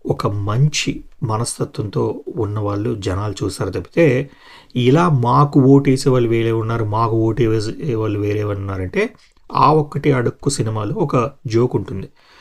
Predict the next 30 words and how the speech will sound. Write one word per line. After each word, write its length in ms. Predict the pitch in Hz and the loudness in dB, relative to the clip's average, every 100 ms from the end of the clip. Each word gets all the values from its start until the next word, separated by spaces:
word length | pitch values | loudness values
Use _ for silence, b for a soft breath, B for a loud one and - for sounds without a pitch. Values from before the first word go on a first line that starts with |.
| b b - | b b -4
ఏంటంటే, 440 | 117 117 110 160 | -2 -2 -2 -2
కనీసం 460 | 147 110 123 - 123 | 0 0 0 2 0
మీ 120 | 113 | 0
అబ్బాయి 560 | 104 98 113 113 104 - - | -2 -2 0 0 -2 -6 -6
కాపురమైనా 460 | 127 110 120 120 123 | -2 0 2 2 2
చేస్తాడంటే, 520 | 113 110 127 117 131 | 0 0 -2 -2 -2
"ఆయన 240 | 98 139 | 0 2
ఎందుకు 260 | 175 185 180 | 2 4 4
చేస్తాడండి, 380 | 175 175 165 151 | 2 2 2 2
పది 180 | 139 | 4
మంది 160 | 139 151 | 4 2
పాలేళ్ళు, 420 | 147 147 147 151 | 4 4 6 6
ఇరవై 200 | 143 135 | 6 6
మంది 200 | 139 139 | 4 2
పే-, 300 | 139 135 123 B B B B B | 2 2 0 B B B B B
ఆ, 200 | - - | -6 -2
పనోళ్ళు" 540 | 120 127 127 131 131 127 | 0 4 6 6 6 4
అని 80 | 107 | 0
అంటాడు. 280 | 101 95 | -4 -4
ఆ 160 | - 131 | -2 -2
టైప్లో 540 | 123 131 147 170 131 | 0 0 2 2 2
మీకు 400 | 147 123 120 117 | 2 0 0 0
ఓటేసే 420 | 117 123 131 123 123 | 2 4 2 2 2
వాళ్ళు 220 | 123 113 | 2 0
ఎవరు 380 | 110 127 139 - - _ - | 0 2 0 -2 -16 _ -6
అన్నది 560 | 110 107 113 131 147 277 240 | -4 -2 0 0 -2 -6 -6
మీరు 160 | 101 | -6
చూసుకోవడం 460 | 95 95 - - 98 | -4 -6 -6 -8 -8
మంచిది. 420 | 95 - - - _ b b b b b b b b - - - | -10 -16 -20 -20 _ b b b b b b b b -20 -18 0
ఇది 320 | 175 208 214 | 2 2 -4